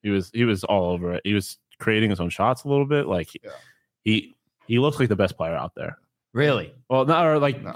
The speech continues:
Speaker 1: the
Speaker 2: No,
Speaker 1: be-,
Speaker 2: Marcus Bagley did.
Speaker 1: the, I mean, yeah, not the best player out there. The most impressive player
Speaker 2: Yeah.
Speaker 1: in that practice
Speaker 2: Yeah.
Speaker 1: is more what I
Speaker 2: Biggest
Speaker 1: mean.
Speaker 2: leap for sure.
Speaker 1: Yeah.
Speaker 2: He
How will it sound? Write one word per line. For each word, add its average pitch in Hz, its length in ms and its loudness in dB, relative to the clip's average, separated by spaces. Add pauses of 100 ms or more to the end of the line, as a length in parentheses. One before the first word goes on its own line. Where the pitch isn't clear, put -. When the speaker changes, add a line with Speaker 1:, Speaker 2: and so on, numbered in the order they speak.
(300)
Speaker 1:
the 127 80 -2
Speaker 2:
No, - 180 2
Speaker 1:
be-, 123 60 -4
Speaker 2:
Marcus 139 240 0
Bagley 117 360 -2
did. - 100 -6
Speaker 1:
the, - 80 -2
I 151 120 0
mean, 156 140 2
yeah, 104 320 0
not 151 220 0
the 147 60 -2
best 135 200 -2
player 113 160 2
out 101 240 2
there. 101 220 -2
The 113 80 0
most 131 340 -2
impressive 123 540 -2
player 107 280 2
Speaker 2:
Yeah. 104 100 2
Speaker 1:
in 107 60 0
that 101 200 -2
practice 90 380 -2
Speaker 2:
Yeah. 107 80 -6
Speaker 1:
is 92 60 -8 (120)
more 101 140 -2
what 90 80 2
I - 40 0
Speaker 2:
Biggest - 200 -2
Speaker 1:
mean. 107 80 -6
Speaker 2:
leap 104 140 -8
for 104 120 -10
sure. 90 280 -10
Speaker 1:
Yeah. 127 120 -6
Speaker 2:
He 131 340 -2